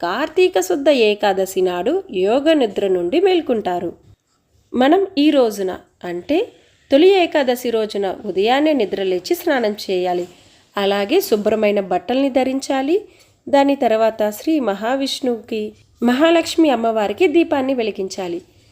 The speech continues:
పుష్పాలు, చందనం, తులసిలతో కూడిన నైవేద్యాలని సమర్పించాలి.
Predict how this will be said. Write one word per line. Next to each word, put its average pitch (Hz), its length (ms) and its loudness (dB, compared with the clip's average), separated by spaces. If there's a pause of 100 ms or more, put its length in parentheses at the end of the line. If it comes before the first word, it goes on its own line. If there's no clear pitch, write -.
(400)
పుష్పాలు, 277 520 4
చందనం, 233 640 0
తులసిలతో 220 720 -4
కూడిన 185 400 -2
నైవేద్యాలని 180 840 0
సమర్పించాలి. 196 880 -2